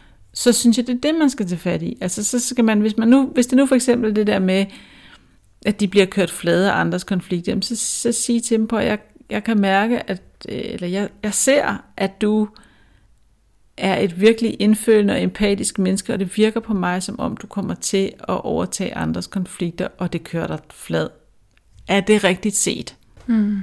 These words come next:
Speaker 1: Og så kan man sådan hjælpe den vej hen, hen af. Og hvis man så har en tillid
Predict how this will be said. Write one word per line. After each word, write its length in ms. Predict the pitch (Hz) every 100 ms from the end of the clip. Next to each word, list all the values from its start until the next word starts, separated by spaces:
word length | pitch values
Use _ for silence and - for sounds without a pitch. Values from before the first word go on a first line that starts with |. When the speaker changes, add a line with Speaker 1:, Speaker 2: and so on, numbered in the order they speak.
| - - - -
Speaker 1:
Og 120 | 190
så 140 | 254
kan 180 | 247 233
man 160 | 196 185
sådan 220 | 180 175
hjælpe 240 | 165 165
den 340 | 165 - - -
vej 180 | 170 -
hen, 300 | 160 156 151 - -
hen 260 | 165 -
af. 300 | - 160 - -
Og 100 | 165
hvis 200 | 175 -
man 140 | 165
så 120 | 220
har 200 | 214 220
en 120 | 202 196
tillid 440 | - 214 226